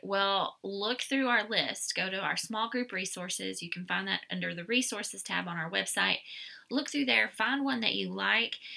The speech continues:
It can be purchased for three dollars, um, but there's a small group, um, uh,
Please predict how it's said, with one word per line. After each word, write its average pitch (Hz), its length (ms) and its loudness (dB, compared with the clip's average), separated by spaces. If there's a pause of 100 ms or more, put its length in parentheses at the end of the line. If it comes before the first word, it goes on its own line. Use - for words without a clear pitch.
(240)
It 254 120 4
can 269 140 4
be 254 140 4
purchased 190 520 0
for 226 120 -2
three 196 340 -2
dollars, 190 580 0 (240)
um, 185 200 2
but 196 100 -4
there's 247 160 2
a 269 80 4
small 214 400 0
group, 254 240 -2 (320)
um, 185 400 0 (720)
uh, 185 260 0